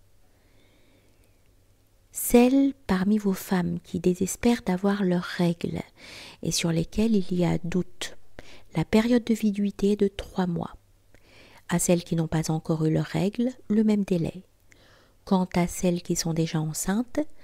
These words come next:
la période de délai coïncide avec leur accouchement. Celui qui craint Allah verra son sort s'alléger. Tel est l'ordre d'Allah qui vous a été révélé. Celui qui craint Allah et qui est pieux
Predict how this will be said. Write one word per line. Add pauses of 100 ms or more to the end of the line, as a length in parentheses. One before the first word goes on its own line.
(340)
la
période
de
délai
coïncide
avec
leur
accouchement. (800)
Celui
qui
craint
Allah (400)
verra
son
sort
s'alléger. (2250)
Tel
est
l'ordre
d'Allah (100)
qui
vous
a
été
révélé. (800)
Celui
qui
craint
Allah (100)
et
qui
est
pieux